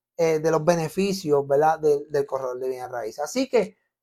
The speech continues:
ha sido un placer, un gusto como siempre estar un martes más de once a once y treinta, de once a once y treinta, este, eh,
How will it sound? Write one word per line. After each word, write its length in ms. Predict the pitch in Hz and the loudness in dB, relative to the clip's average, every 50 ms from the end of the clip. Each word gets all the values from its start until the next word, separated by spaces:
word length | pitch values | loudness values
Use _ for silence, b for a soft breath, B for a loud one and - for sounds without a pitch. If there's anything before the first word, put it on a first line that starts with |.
| _ _ _ _ _ | _ _ _ _ _
ha 160 | 165 175 190 | 0 0 0
sido 280 | 190 - 220 214 196 208 | 0 -2 0 0 0 0
un 140 | 190 190 - | 0 -2 0
placer, 640 | 190 175 165 170 - - 196 196 202 208 202 - | 2 2 2 0 2 2 2 2 2 0 -2 -2
un 200 | - 185 185 196 | -2 0 0 2
gusto 320 | 185 190 180 - - 190 180 | 0 0 -2 -2 -4 -2 -2
como 280 | 175 170 165 160 165 | -2 -2 -2 -4 -8
siempre 540 | - - 208 208 220 220 220 190 190 185 170 | -8 -4 0 2 2 2 0 -2 0 0 0
estar 260 | 160 - - 165 165 | 0 0 -2 -2 -2
un 120 | 165 165 165 | -2 -2 0
martes 340 | 165 165 165 165 - 156 151 | 0 0 0 0 -2 -4 -2
más 300 | 156 165 185 202 190 170 | -2 -2 -4 -4 -2 -2
de 100 | 170 165 | -2 -2
once 240 | 170 175 165 - | -2 -4 -4 -6
a 40 | 170 | -6
once 220 | 165 165 - - 165 | -6 -6 -10 -12 -10
y 60 | 156 | -6
treinta, 680 | - 180 202 220 233 226 - 233 214 196 190 - _ _ _ _ _ _ _ _ _ | -4 -4 -2 -4 -4 -2 2 2 2 2 0 -6 _ _ _ _ _ _ _ _ _
de 200 | 170 160 160 160 | 0 4 4 4
once 260 | 170 196 208 196 208 | 4 4 2 2 2
a 40 | 196 | 2
once 160 | 185 185 196 | 2 2 2
y 40 | 190 | 2
treinta, 540 | 196 190 196 202 190 190 196 180 175 - - | 2 0 0 -2 0 2 2 2 2 0 -2
este, 720 | - 180 175 170 170 - _ _ 175 170 165 160 - _ _ _ _ _ _ _ _ _ - | 0 0 0 0 -2 -6 _ _ 0 0 0 0 -4 _ _ _ _ _ _ _ _ _ -2
eh, 580 | 160 165 160 160 160 156 151 151 147 147 - | -2 0 0 2 2 4 4 4 4 2 -2